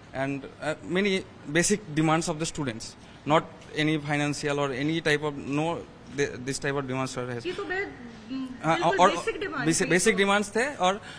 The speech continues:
Speaker 1: इसमें से कुछ भी पूरा नहीं हुआ। ठीक है, तो हम, क्या हुआ कि इन लोगों ने हमको threat दिया, देना start किया, ऐसे, ऐसा plea देकर, ऐसे, मतलब, बहुत सारे प्रोसेस से इन्होंने हमें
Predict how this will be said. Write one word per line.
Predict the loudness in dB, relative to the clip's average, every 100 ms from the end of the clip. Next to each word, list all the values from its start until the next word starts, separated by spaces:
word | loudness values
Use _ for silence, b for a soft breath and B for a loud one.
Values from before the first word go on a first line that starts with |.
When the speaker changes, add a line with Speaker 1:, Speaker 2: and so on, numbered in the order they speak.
| B B -18 -20 -20 -20 -6
Speaker 1:
इसमें | -4 0
से | 2
कुछ | 4 2 4
भी | 2
पूरा | 2 6 8
नहीं | 8 6
हुआ। | 2 -4 -10 -18 -20 -20 -18 -18 -18 -20 -20 -20 -20 -20 -20 -18 -4
ठीक | -2
है, | 0 -2
तो | 0 0 0 -2
हम, | -8 -8 0
क्या | 2
हुआ | 4 2
कि | 0 -2 -4 -4 -18 -6 -2
इन |
लोगों | 2 2 2
ने |
हमको | 0 0 -2
threat | 2 2
दिया, | 2 0 0
देना | -2 -4 -2
start | -4 -2 -4 -2
किया, | -8 -6
ऐसे, | -4 -2 -2
ऐसा | -2 0 -2 0 -4
plea | -2
देकर, | -2 0 -2 -4 B B B B -16 -4
ऐसे, | 0 0
मतलब, | 0 0 -2 -2 -14 -14 -10 0
बहुत | 2
सारे | 4 2 2
प्रोसेस | -2 -4 -2 -4
से | -6
इन्होंने | -8 -4 -4 -2
हमें | -2 -4